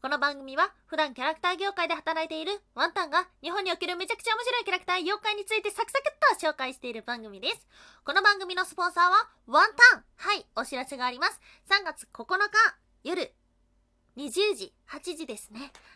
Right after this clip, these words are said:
から、ラジオトークでライブをしま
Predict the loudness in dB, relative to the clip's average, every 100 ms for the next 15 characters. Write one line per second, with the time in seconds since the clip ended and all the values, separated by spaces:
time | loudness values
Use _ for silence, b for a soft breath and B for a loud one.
0 | B -2 2 2 0 _ _ -10 -8 -4
1 | -4 -4 -4 -6 -6 -10 -6 -4 -4 -4
2 | -2 -2 -4 -8 -8 -8 -8 -10 -12 -4